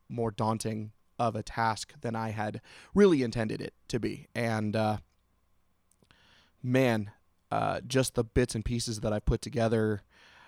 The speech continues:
I don't like doing an edit, an, a really heavily edited show, and it was gonna become that. And I'd rather just get everybody together and have a real roundtable. Um, also because I like to film it and, and have some, you know, put some faces to names. Um,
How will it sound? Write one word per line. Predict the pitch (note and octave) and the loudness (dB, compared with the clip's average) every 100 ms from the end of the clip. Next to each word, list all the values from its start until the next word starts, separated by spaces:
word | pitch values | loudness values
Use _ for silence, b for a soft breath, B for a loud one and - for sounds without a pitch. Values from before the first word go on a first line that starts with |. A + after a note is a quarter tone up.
| b b _ C3 | b b _ 4
I | |
don't | C3 D3 - | 6 6 4
like | B2 B2 A#2+ | 4 4 2
doing | A#2 A2 | 0 2
an | A2 | 0
edit, | G#2+ A2 A2 - | 0 0 -2 -2
an, | A#2 A2 | -2 0
a | A#2 | 0
really | A2+ A2 | 2 2
heavily | G#2+ A#2 G#2 G#2+ | 2 0 0 -2
edited | - A2 A2 | -2 -4 -4
show, | - A2 G2 - - - | -2 0 0 -4 -10 -4
and | A2+ | -2
it | G#2 | -2
was | A2+ | 0
gonna | B2 G#2+ | 0 0
become | G2+ A#2 G#2 | -2 -6 -4
that. | G2 - - | -6 -10 -10
And | A#2 A2+ | -4 0
I'd | |
rather | A2+ C3+ B2+ | 4 4 2
just | A#2 - | -2 -2
get | A#2 | 0
everybody | A2+ A2 A2 | 0 0 -2
together | - A#2 A2+ | -2 -2 -2
and | A2 | -2
have | A2+ | -2
a | A2 | -2
real | G#2+ A#2 G#2+ | 0 0 0
roundtable. | A2 G#2+ G#2+ A2+ - - - B B B | -2 -2 -4 -6 -8 -12 -16 B B B
Um, | - G#2+ G2+ | -2 0 4
also | A2 - | 4 2
because | A2 A#2 A2 | -2 -2 0
I | |
like | G#2+ A#2 | 0 0
to | A#2 | 0
film | D#3 E3 | 2 2
it | A#2+ - | 2 -4
and, | - A2+ A2 | -4 -4 -4
and | G#2+ | -4
have | G#2+ G#2+ | -2 -2
some, | - A2 G#2+ | -2 -4 -4
you | - A#2 | -6 -6
know, | A2 A2 | -8 -4
put | D#3+ | -4
some | - A2 | -4 -8
faces | A2+ A2 A2+ | -6 -6 -8
to | - A2 | -8 -6
names. | G#2+ A2 G#2+ - B B B B - | -2 -2 -4 -8 B B B B -4
Um, | G#2+ G#2 G2+ | -2 -2 -4